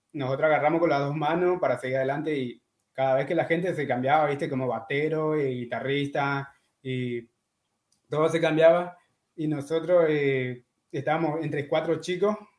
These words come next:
y ahora estamos dos, yo y Fabián. Y pasó, en, en un momento había doce, doce personas arriba del escenario y es muy loco, ¿viste? Y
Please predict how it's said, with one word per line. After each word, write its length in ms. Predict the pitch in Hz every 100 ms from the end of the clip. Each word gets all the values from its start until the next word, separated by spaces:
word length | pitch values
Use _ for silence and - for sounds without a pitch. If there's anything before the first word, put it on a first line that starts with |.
| -
y 100 | 147
ahora 220 | 147 147
estamos 360 | 151 160 151
dos, 320 | 143 175 - 147
yo 120 | 147
y 80 | 143
Fabián. 500 | 135 135 151 180 - _ _ _ _ -
Y 160 | 135 127
pasó, 680 | 127 - 151 170 147 127 - _ _ -
en, 200 | 165 151
en 280 | 147 - 160
un 120 | 180
momento 360 | 185 170 185 180
había 520 | 160 185 165 139 139 _ _ _ _ _ -
doce, 760 | 147 151 170 170 151 127 -
doce 360 | 143 139 156 156
personas 420 | 135 127 160 160
arriba 240 | 139 151 151
del 200 | 143 135
escenario 640 | 139 127 135 143 127 - - _ _ _ _ _
y 400 | 165 139 127 127
es 100 | 139
muy 160 | 151 135
loco, 280 | 143 156
¿viste? 180 | 151 151 _ _ _ _ _ _ -
Y 840 | 170 147 143 139 139 135 131